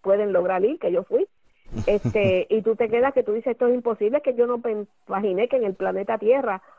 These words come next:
Speaker 1: hubiera una, una edificación de esta naturaleza forrada en oro.
Speaker 2: Wow.
Speaker 1: Alguien tuvo que sufrir y padecer y morir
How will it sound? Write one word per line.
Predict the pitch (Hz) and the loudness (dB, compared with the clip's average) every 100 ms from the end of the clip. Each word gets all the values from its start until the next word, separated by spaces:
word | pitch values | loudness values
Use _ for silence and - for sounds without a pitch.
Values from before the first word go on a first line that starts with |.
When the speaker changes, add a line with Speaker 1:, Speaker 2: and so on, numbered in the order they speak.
| _ _ | _ _
Speaker 1:
hubiera | 214 208 202 208 277 269 214 - _ _ | -2 0 2 2 4 2 0 -2 _ _
una, | - 233 269 262 226 - | -4 0 0 0 -2 -4
una | 202 233 262 | -2 0 2
edificación | 247 247 226 208 - 254 | 2 0 -4 -2 2 2
de | 233 | 2
esta | 226 | -2
naturaleza | 240 233 226 220 214 233 240 | -4 -2 0 0 0 0 2
forrada | 220 196 190 233 | 2 2 2 0
en | 247 | 2
oro. | 175 190 403 381 180 _ _ _ _ _ _ _ _ _ _ - 110 | 4 4 2 -2 -8 _ _ _ _ _ _ _ _ _ _ -20 -4
Speaker 2:
Wow. | 107 | 2
Speaker 1:
Alguien | 226 339 320 247 226 | 4 2 0 -2 -2
tuvo | 208 294 339 254 214 240 233 | -8 -8 -4 -4 -4 -6 -10
que | - 214 | -16 -8
sufrir | - 196 240 285 349 320 | -4 -2 -2 -2 -2 -6
y | - 226 | -6 -4
padecer | 180 175 190 - 277 311 311 _ _ _ | -2 0 0 2 2 2 -4 _ _ _
y | 214 | -4
morir | 202 175 170 277 | 0 2 4 6